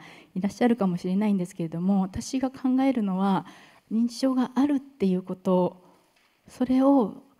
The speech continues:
その、自分自身がまず認知症があるっていうことを、あの、認める、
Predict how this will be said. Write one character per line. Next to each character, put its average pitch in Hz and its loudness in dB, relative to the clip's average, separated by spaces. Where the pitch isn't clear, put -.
そ - -6
の、 233 4
自 233 0
分 294 6
自 320 0
身 233 2
が 226 0
ま 208 2
ず 190 -2
認 226 2
知 - -12
症 233 -2
が 233 -4
あ 285 0
る 311 2
っ 302 -2
て 269 -8
い 214 0
う 202 -8
こ 190 -6
と 185 -2
を、 202 2
あ 175 -10
の、 160 -6
認 226 0
め 254 4
る、 254 -4